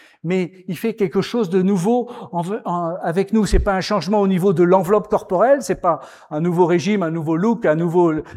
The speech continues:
lifting du visage, c'est un, un changement de l'intérieur, un changement au niveau du cœur, des orientations du cœur. Il y a un prophète dans l'Ancien Testament, Ézéchiel, qui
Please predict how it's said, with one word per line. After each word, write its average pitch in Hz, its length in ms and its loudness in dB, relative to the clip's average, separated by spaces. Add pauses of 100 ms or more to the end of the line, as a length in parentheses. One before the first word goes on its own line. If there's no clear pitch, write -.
lifting 175 680 -2
du 190 100 0
visage, 202 420 2
c'est 208 200 -4
un, 180 160 -2 (240)
un 170 80 -2
changement 175 420 -6
de 202 60 -4
l'intérieur, 202 420 0
un - 360 -20
changement 196 460 -2 (280)
au 180 120 2
niveau 208 460 4 (340)
du 143 220 -6
cœur, - 800 -6 (360)
des 156 320 0
orientations 226 960 0 (300)
du 151 240 0
cœur. 214 720 0 (840)
Il 175 140 -2
y 202 80 2
a 196 80 2
un 185 60 2
prophète 240 440 0
dans 196 120 -2
l'Ancien 185 280 -4
Testament, 196 720 -4
Ézéchiel, 220 760 2 (340)
qui 208 480 6